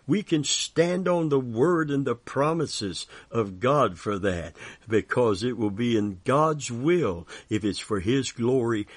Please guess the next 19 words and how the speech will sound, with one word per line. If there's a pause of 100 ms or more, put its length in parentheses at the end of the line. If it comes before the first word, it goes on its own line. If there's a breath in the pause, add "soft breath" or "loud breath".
and
our
good.
<laughs>
Hallelujah. (260 loud breath)
Well,
let's, (160 loud breath)
let's
read
this (180 loud breath)
so-, (160 loud breath)
this
song
that's
went
around
the
world, (540 loud breath)
uh,